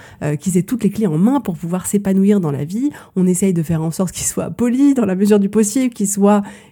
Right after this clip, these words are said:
éduqués, quoi, euh, euh, qu'ils soient pas, on veut pas qu'ils soient rejetés de la société, on veut pas qu'ils soient exclus,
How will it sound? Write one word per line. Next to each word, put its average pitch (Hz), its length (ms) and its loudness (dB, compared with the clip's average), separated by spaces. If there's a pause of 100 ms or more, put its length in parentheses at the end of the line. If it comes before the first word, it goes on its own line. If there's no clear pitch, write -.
éduqués, 320 520 4
quoi, 202 200 2
euh, 170 320 -2 (320)
euh, - 380 -6
qu'ils - 200 -8
soient 185 240 -2
pas, 233 380 -4 (240)
on 196 60 2
veut 214 180 6
pas 339 120 4
qu'ils 220 200 -6
soient 202 180 2
rejetés 185 340 2
de 185 60 2
la 175 80 2
société, 170 520 -2
on 226 60 2
veut 165 120 0
pas 233 180 -4
qu'ils 214 160 -4
soient 196 340 0
exclus, 202 540 0